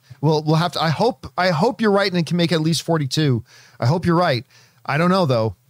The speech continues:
Fingers crossed. All right, next up. B K Dan writes, John, in my opinion, the film that did the best nonlinear origin was Highlander. It certainly did a fantastic job.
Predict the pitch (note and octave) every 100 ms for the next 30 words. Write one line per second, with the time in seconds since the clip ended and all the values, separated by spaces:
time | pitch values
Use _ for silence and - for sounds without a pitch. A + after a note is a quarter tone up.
0 | _ _ _ F#3 F#3 - F#3+ C#3 G2+ -
1 | _ - C3+ E3 D3 - _ - F#3 -
2 | E3+ - _ _ _ _ _ _ - -
3 | D3+ G#3+ A3+ F3+ G3+ F3+ C#3 - A3 A3
4 | F#3 G3+ A3+ - F#3+ F#3+ E3+ G3 G#3 F#3
5 | C#3 F#3+ D3 B2+ F#3+ G3+ E3+ F3 F#3 F3+
6 | F3+ F3 E3+ D#3 F3 E3 F3+ E3+ - -
7 | - D3 F3 F3 - - F3 E3+ D3+ B2
8 | - D3+ - - F#3 E3 E3 D#3 D3 -
9 | C3 B2+ C3+ C#3 B2+ - C3 A#2 F#2+